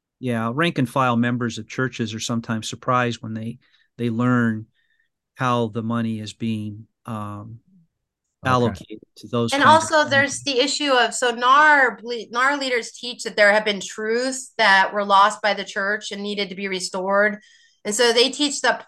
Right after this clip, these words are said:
Speaker 3: starting with the Protestant Reformation, God has been successively restoring truths that have been lost to the church. So nar leaders believe word of faith teachings, um, about our words creating reality are those truths. They also believe prosperity gospel teachings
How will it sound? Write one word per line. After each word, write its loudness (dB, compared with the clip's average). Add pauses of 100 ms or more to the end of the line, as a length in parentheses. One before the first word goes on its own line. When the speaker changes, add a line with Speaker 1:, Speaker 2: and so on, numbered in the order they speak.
Speaker 3:
starting 0
with -4
the -8
Protestant -2
Reformation, -6
God 4
has -2
been -2 (360)
successively -2
restoring -2
truths -8
that 4
have 0
been 0
lost 4
to -8
the -10
church. 0
So 2
nar 4
leaders -2
believe -6
word 0
of -4
faith -2
teachings, -4 (720)
um, 4
about 6
our 2
words 0
creating -6
reality 4
are 4
those -4
truths. -6
They -2
also 0
believe -8
prosperity 2
gospel -2
teachings -10